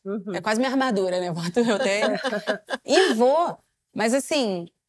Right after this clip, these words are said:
Speaker 2: e, e qual a beleza disso tudo? Sozinha, com certeza, o despertador ia tocar e ia falar, "Não, não, não, hoje não, amanhã eu começo."
Speaker 1: Sim.
Speaker 2: Hoje, mas eu me comprometi com várias pessoas.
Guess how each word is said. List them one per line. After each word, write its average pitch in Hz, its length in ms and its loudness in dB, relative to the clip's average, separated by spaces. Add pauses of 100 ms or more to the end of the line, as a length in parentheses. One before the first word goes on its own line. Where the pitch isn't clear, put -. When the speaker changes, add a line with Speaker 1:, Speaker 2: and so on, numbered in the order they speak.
(440)
Speaker 2:
e, 240 280 0
e 240 40 2
qual 294 340 2
a - 20 0
beleza 302 420 0
disso 247 280 -2
tudo? 165 600 -4 (200)
Sozinha, 220 680 -2
com 277 220 0
certeza, 247 440 -2 (120)
o 208 140 -8 (240)
despertador 247 480 -2
ia 254 100 0
tocar 233 240 -4
e 233 60 0
ia 226 60 -4
falar, 220 260 -6
"Não, 285 280 -4
não, 262 160 -6
não, 233 200 -6
hoje 220 240 -2
não, 233 260 -4
amanhã 214 300 -4
eu 226 100 -6
começo." 180 580 -8
Speaker 1:
Sim. 170 600 -8
Speaker 2:
Hoje, 190 240 -10
mas 196 180 2
eu 220 60 2
me 226 100 -2
comprometi 240 640 0
com 214 260 -2
várias 190 540 0
pessoas. 208 720 -2